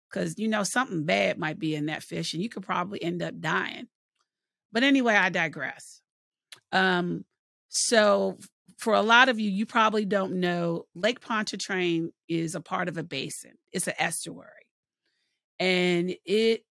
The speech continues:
encompasses, um, ten thousand square miles. And it actually flows through sixteen different parishes in the state of Louisiana.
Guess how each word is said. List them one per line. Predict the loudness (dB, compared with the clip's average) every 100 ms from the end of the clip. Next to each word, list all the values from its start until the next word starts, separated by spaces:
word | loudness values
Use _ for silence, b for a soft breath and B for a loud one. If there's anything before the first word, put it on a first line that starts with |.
| _ _
encompasses, | -6 -2 -2 -2 -4 -2 0 -2 -8 -8
um, | -6 -4 -4 -6 -10
ten | -8 -6 -2
thousand | 2 2 2 -4
square | -4 -4 -2
miles. | -2 -4 -6 -10 -12 -16 -20 _ _ _ _ _ _ _
And | 0 2 2 2 2 -2 -2
it | 0 0 0
actually | 0 0 -2 -4 -6
flows | -6 -2 0 0 -2 -4
through | -6 -4 -4 -6
sixteen | -10 -10 -10 -8 -10 -6 -4 -2 -2 -4 -6 _ _ _ _ _ _ _ _ _ -2
different | 0 0 -2 -4 -6 -14 -20 _ _ _ _ _ _ _ _ -8
parishes | 0 2 2 0 -2 -4
in | -4 -4
the |
state | -4 -6 -6
of | -4
Louisiana. | -6 -4 -6 -6 -8 -10 -16